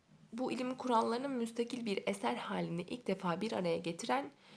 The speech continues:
İmam Muhammed bin Edris, İdris Eşşafi'dir. Ancak bu metotları ilk defa ortaya koyan o değildir. Sadece müstakil bir eser halinde ilk defa ortaya koyan Eşşafi'dir. Ee,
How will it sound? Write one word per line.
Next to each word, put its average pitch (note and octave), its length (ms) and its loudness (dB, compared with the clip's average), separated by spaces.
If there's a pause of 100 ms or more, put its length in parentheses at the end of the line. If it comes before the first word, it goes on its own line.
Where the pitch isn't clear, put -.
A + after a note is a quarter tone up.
(460)
İmam A#3+ 380 4
Muhammed G3 480 2
bin G#3+ 220 -2
Edris, G3 400 -2 (420)
İdris F#3+ 460 0
Eşşafi'dir. G#3+ 920 2 (840)
Ancak A#3 540 6 (160)
bu A#3+ 80 4
metotları A3 480 2
ilk A3 160 -6
defa F3 220 2
ortaya G3+ 420 4
koyan G#3 380 0
o G3 140 4
değildir. D#3 340 0
Sadece B3 680 2 (260)
müstakil A3 500 -2
bir F#3+ 160 0
eser G#3+ 260 -2
halinde E3 600 0 (100)
ilk - 160 -14
defa F3 240 -2
ortaya D#3+ 440 0
koyan C#3+ 280 -2 (100)
Eşşafi'dir. A3+ 920 0 (1080)
Ee, E3+ 540 0